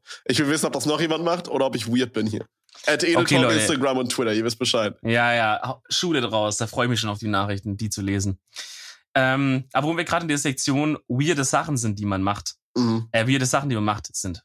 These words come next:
Speaker 1: Kommen wir zu deinem Sexleben. <laughs> Na, erzähl, was wolltest du sagen?
Speaker 2: Wow.
Speaker 1: <laughs>
Speaker 2: Okay. Äh, das merke ich mir, wenn du das nächste Mal wieder so eine Kacke-Dämpfer-Geschichte erzählst.
Speaker 1: <laughs>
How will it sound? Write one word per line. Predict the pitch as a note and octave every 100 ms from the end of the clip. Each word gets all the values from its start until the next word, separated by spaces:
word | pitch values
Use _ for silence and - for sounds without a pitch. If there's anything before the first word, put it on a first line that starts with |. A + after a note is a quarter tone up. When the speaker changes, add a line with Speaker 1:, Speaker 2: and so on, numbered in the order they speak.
| _
Speaker 1:
Kommen | - F3+
wir | E3+ F3+
zu | F3+
deinem | C3+ C3 C3+
Sexleben. | - A#2+ - G#2+ G#2 A2 -
<laughs> | F#3+ - - F3+ F#3 B2+ - - - - - D#3
Na, | A2+
erzähl, | A2+ A2 A#2
was | A2
wolltest | B2 G#2+
du | G#2
sagen? | G#2+ A#2
Speaker 2:
Wow. | G2+ F2+ F2+ - _ - - G3+ -
Speaker 1:
<laughs> | C4+ - G3+ - D#3
Speaker 2:
Okay. | - G#3+ - G2 - - - A#3 - - - - - - -
Äh, | B2
das | A#2+ C3
merke | D3 D#3
ich | D#3
mir, | D3
wenn | C3
du | B2+
das |
nächste | C3 C#3 C#3+
Mal | A#2
wieder | B2 A#2
so | A#2+
eine | A2
Kacke-Dämpfer-Geschichte | - C3 B2 G2 G2+ G2 G2 - G#2 G2
erzählst. | - G2+ F#2+ G2
Speaker 1:
<laughs> | F#2 G2+ G#2 F3 - D#3+ - - -